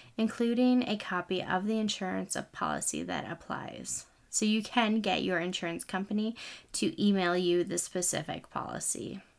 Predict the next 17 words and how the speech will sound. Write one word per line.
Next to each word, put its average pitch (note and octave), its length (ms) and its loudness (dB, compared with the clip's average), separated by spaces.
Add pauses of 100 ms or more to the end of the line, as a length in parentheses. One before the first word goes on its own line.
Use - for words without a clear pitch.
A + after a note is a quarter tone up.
(680)
You B3+ 160 12
then B3+ 280 10
need C4 200 8
to A#3 120 0
relate G3 340 0
the F#3 80 0
policy C4 920 2
to - 280 0
the G3+ 140 -2
patient, - 640 -4 (160)
show A3 640 2
that G#3+ 240 0
they F#3+ 240 4
meet A3 420 2
the G3 100 -2
conditions F#3+ 560 -2
outlined, F#3 520 0